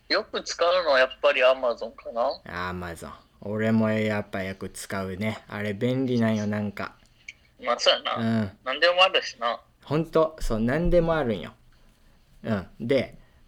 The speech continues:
Speaker 2: あの、何でもあって、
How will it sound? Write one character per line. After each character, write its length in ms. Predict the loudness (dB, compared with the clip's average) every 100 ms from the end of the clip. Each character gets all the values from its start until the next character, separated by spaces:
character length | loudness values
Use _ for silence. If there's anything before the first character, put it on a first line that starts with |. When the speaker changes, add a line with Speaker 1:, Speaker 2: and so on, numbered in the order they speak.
| -8
Speaker 2:
あ 120 | -4
の、 440 | -4 -4 -4 -6 -10 _ _ _ _ _ _ _ _ _ _ -8
何 280 | -2 2 4
で 100 | 4
も 160 | 4 2
あ 40 |
っ 80 | 0
て、 440 | -6 -6 -6 -10